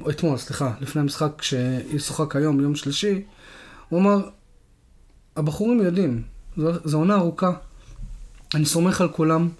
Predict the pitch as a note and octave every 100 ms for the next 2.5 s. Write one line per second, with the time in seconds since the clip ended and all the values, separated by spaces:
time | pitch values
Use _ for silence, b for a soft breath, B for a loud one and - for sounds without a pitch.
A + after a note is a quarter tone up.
0 | b b b b b b b - _ -
1 | F3+ F#3+ G3 - E3 F3+ E3+ D#3 D3+ F3
2 | E3+ F3 F3+ - G3